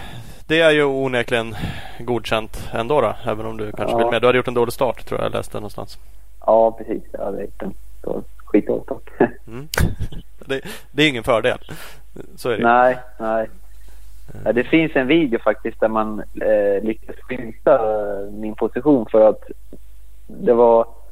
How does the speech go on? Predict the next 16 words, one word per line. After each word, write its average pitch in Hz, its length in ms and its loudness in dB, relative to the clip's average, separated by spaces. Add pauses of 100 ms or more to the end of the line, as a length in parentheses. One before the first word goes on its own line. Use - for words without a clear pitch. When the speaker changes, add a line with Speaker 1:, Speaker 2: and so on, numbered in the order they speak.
(140)
Speaker 2:
inför 156 380 0
det 110 120 6
racet 135 440 0
så 117 100 2
hade 104 140 2
jag 104 120 0
precis - 320 -2
klivit 107 220 0
upp - 300 -2 (140)
på 104 100 -8
fyrahundrafemtio. 113 600 2
Jag 107 60 4
hade 110 120 2
kört 107 180 0
fyrahundrafemtio 110 580 2
ungefär, 95 640 2